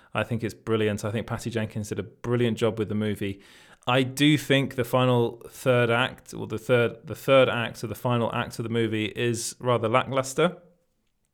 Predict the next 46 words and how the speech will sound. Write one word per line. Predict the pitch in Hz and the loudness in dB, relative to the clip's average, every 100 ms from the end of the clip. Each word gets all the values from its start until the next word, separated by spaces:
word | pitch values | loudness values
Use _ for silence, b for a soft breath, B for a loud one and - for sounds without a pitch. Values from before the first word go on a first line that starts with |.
| _ _ - - | _ _ -20 -6
which | 123 - | -6 -6
is | 104 | -10
a | 98 | -8
shame | - 131 151 156 B B B _ | -2 0 0 -4 B B B _
because | 117 - 117 104 98 - - - | -4 -2 0 0 -4 -8 -10 -6
the | 110 101 | -2 0
rest | 117 117 | 0 -2
of | - | -4
the | 107 | -6
film | - 104 | -2 -2
was | 98 | -2
so | - 120 107 101 | -2 2 2 0
good. | 101 120 180 - B B B _ | 2 4 4 0 B B B _
But, | 113 107 - | 0 0 0
um, | 113 107 104 - | 0 0 -2 -6
you | - 127 | -4 0
know, | 113 | 0
it's | - | -2
just | 120 | -2
one | 117 | 0
of | 110 | 2
those | 101 - | 0 2
things. | 131 135 131 127 - - | 2 4 2 0 -2 -2
Uh, | 110 104 101 | 2 2 2
it | - - | 0 -4
seems | 117 - | -4 -4
to | 107 | -4
be | 110 | 0
a | 104 | 0
running | 104 107 104 101 98 | 0 0 0 -2 -4
thing | - 139 135 135 | -2 0 2 2
with | 120 117 | 2 0
D | 120 | -2
C | 117 123 | -2 0
E | 113 113 | 2 2
U | |
movies | 113 113 110 - | 2 0 -2 -4
that | 110 | -6
the | 107 107 | 0 2
end | 110 107 - - | 2 -2 -4 -2
of | 107 107 - | 0 -2 -2
them | 110 104 98 | -2 0 0
are | - 104 104 - | 2 2 2 -2
<laughs> | - 117 143 | -6 -2 0
rather | 117 110 101 B B B | 4 2 2 B B B
dark | 131 131 127 - | 6 8 6 2